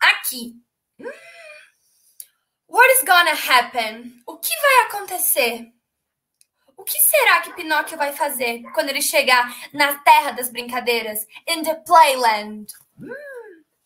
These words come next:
Pinóquio, Pinóquio. Ok.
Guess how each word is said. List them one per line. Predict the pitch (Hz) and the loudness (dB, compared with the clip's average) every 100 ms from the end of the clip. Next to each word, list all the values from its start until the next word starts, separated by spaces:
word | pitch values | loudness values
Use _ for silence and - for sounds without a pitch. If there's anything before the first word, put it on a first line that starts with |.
| _ | _
Pinóquio, | 453 427 320 277 269 294 320 - 330 262 254 | -10 -8 -8 -8 0 0 0 -4 -6 -6 -6
Pinóquio. | 285 240 233 233 240 240 - - 240 220 233 233 233 - _ _ _ _ _ - | -14 -10 -6 -2 0 -2 -6 -4 -2 -2 -8 -10 -12 -14 _ _ _ _ _ 2
Ok. | 349 359 - 247 226 220 233 | 2 2 -2 -4 -4 -6 -12